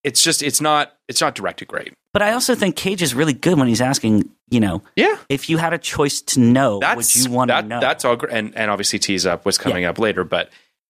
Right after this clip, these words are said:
Speaker 1: uh, I then wrote, "What the fuck is this score?"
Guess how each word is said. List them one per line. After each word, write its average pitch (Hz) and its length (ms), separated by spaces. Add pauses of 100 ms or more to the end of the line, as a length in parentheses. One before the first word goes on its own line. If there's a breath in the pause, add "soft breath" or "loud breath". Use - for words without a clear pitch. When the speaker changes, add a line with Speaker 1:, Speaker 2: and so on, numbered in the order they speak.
(120)
Speaker 1:
uh, 127 340 (320)
I 139 100
then 190 220
wrote, 160 280
"What 131 260
the 170 80
fuck 143 300
is 127 140
this 127 160
score?" 101 540